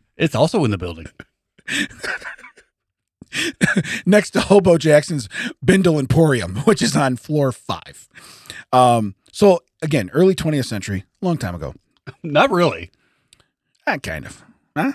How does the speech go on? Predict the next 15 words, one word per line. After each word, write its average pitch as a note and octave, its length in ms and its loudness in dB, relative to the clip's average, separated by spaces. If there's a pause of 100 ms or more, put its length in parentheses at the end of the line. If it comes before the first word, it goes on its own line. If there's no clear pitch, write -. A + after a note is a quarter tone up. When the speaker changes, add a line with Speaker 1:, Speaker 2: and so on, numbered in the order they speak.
Speaker 1:
Not G#3+ 400 0
that G#3 160 0
far F#3+ 260 6
enough E3 180 2
away C#3+ 240 4
where A#2+ 120 -2
that A#2+ 180 2
should A#2+ 160 -6
have G#2+ 80 -6
been A2 140 0
an, G#2 220 -6
an C#3 260 -4
acceptable D3+ 680 4
Speaker 2:
<laughs> - 20 -
Speaker 1:
practice. - 680 2